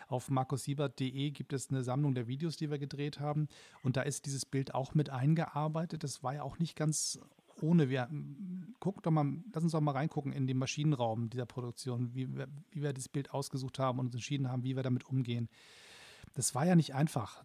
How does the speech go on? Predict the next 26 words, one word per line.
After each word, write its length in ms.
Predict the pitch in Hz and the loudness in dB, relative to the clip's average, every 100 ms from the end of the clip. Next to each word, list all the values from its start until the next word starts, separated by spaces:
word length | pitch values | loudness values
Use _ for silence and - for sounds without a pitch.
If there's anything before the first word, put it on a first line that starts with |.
| - | -6
ne? 200 | 147 165 - | -4 -4 -2
Ob 160 | 135 | -4
man's 220 | 147 139 135 | -2 0 4
nun 100 | 131 | 6
nimmt 260 | 143 160 | 6 4
oder 180 | 151 135 | 2 -2
ob 100 | 131 | 0
man's 180 | 135 - | -2 0
nicht 220 | 143 - | 0 2
nimmt, 320 | 143 143 - | 2 2 0
und 420 | - 123 120 - _ _ - - _ - | -4 -4 -4 -10 _ _ -20 -20 _ -10
Schilder 240 | 135 170 165 | 0 2 4
doch 100 | 143 | 4
mal 180 | 139 | 2
kurz, 440 | 131 - 147 143 - | 0 -2 -2 -2 -4
an 100 | 135 | -4
welchem 180 | 131 147 | -2 0
Punkt 220 | 147 147 | 2 0
du 40 | |
dich 80 | 135 | 0
entschieden 280 | 131 - 143 | 0 2 2
hast, 120 | 135 | 2
es 120 | 139 - | -2 0
muss 160 | 131 - | 0 0
da 120 | 123 | 0
rein, 440 | 120 120 110 104 | -2 -4 -4 -8